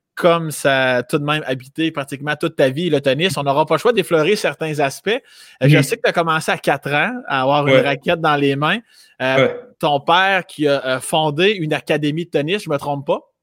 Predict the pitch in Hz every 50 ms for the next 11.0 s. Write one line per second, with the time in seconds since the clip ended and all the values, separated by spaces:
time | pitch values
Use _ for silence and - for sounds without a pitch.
0 | _ - 135 143 139 135 - - - 120 120 123 120 120 120 - 117 120 120 120
1 | - - - _ _ _ _ _ - - - 175 160 165 185 160 147 160 196 240
2 | 233 202 165 147 139 131 131 123 120 123 - - - 160 165 170 - - - 135
3 | 143 - 151 147 160 180 185 175 160 147 147 143 - 151 143 131 123 151 156 170
4 | 180 175 165 139 - - - - - - - - 151 - 151 139 - 143 139 156
5 | 160 170 170 - - 131 131 127 123 127 127 127 143 143 151 156 160 160 - -
6 | 127 123 117 127 - 143 131 - 151 127 120 127 139 147 151 156 143 135 - 156
7 | 143 143 143 143 143 143 143 156 202 240 214 - - 185 170 170 180 202 214 214
8 | 196 - 175 151 - 156 - - 156 160 165 165 160 160 131 135 143 139 135 131
9 | - 151 143 139 135 - 156 175 190 185 170 143 - 151 147 147 143 139 151 139
10 | 131 - 151 156 151 139 135 127 127 135 135 135 - - 165 180 196 170 156